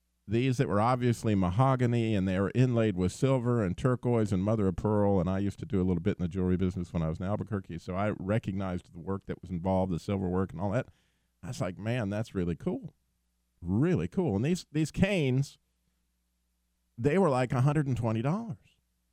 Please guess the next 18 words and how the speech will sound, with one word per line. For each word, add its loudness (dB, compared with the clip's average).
which 2
there 4
was 2
no 2
way 2
that -4
was -6
happening, 0
even -6
in -8
my -2
budget -4
at -20
that -6
point -6
in -8
my -4
life. -6